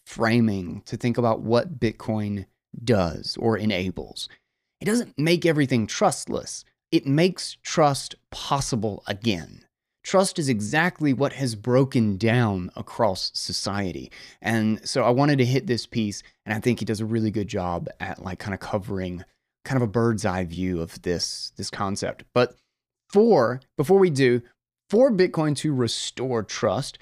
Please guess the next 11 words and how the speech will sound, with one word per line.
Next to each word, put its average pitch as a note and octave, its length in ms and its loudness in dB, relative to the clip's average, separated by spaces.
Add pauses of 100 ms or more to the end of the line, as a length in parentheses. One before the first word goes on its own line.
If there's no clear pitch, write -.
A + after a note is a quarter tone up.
(200)
you C#3+ 80 -6
gotta F3 240 4
have D#3+ 500 2
your D#3 320 2
own D3+ 500 0
little D3+ 280 4
savings E3 500 4
stash. - 360 -6
You C3+ 60 -2
gotta D3 200 0
have C3+ 340 2